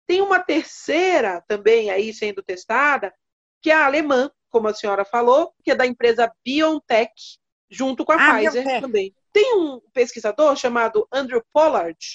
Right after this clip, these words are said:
Speaker 1: que é da Oxford, né, da Universidade de Oxford, e é o líder das pesquisas, essas que estão sendo feitas em parceria com a AstraZeneca, que ele diz o seguinte, dona Claudine,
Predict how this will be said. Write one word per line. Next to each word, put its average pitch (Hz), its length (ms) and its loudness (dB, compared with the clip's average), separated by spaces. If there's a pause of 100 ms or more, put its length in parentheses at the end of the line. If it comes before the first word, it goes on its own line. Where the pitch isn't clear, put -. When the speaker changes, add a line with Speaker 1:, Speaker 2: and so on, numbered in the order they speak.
(140)
Speaker 1:
que - 100 -4
é 226 60 4
da 208 240 2
Oxford, 208 600 -2
né, 226 140 -6
da 220 100 -4
Universidade 202 460 -6
de 208 60 -2
Oxford, 226 520 -2
e 226 40 4
é 240 80 4
o 247 80 2
líder 277 380 0
das 220 180 -4
pesquisas, 214 760 -6 (480)
essas 202 280 0
que - 60 -20
estão 202 140 -4
sendo 196 180 -8
feitas 190 340 -4
em 196 80 -12
parceria 196 560 -6 (220)
com 202 140 0
a 185 300 -4
AstraZeneca, 202 840 -4 (520)
que - 80 -2
ele 349 140 2
diz 359 140 0
o 392 80 2
seguinte, 349 440 -2
dona 214 200 -4
Claudine, 214 540 -6